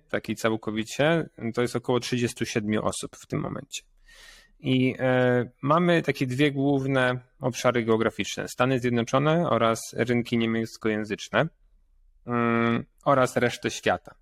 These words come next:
Ta reszta świata oczywiście jest bardzo ważna, natomiast pod kątem jakichś działań marketingowych, pod cia-, pod kątem outboundu, to przede wszystkim Stany i Niemcy. E, trzydzieści siedem osób, e,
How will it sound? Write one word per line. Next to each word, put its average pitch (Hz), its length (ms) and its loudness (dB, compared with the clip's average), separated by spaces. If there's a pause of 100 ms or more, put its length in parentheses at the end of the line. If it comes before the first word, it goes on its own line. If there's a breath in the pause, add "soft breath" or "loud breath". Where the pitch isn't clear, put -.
(140)
Ta 123 80 -4
reszta 117 240 -4
świata - 280 -4
oczywiście 110 340 -6
jest 113 100 -8
bardzo 120 280 -2
ważna, 160 420 2 (400 soft breath)
natomiast 135 560 -2
pod 123 140 -6
kątem 123 300 -2
jakichś 117 240 -6
działań 120 220 2
marketingowych, 113 920 2
pod - 180 0
cia-, 117 220 0
pod - 240 -4
kątem 117 340 -2
outboundu, 113 840 0 (360 soft breath)
to - 120 -4
przede 113 280 0
wszystkim 113 500 -2
Stany 110 440 0
i 113 160 -2
Niemcy. 101 420 -4 (640 loud breath)
E, 127 240 4
trzydzieści 165 480 0
siedem 151 260 2
osób, 170 600 0
e, 131 640 2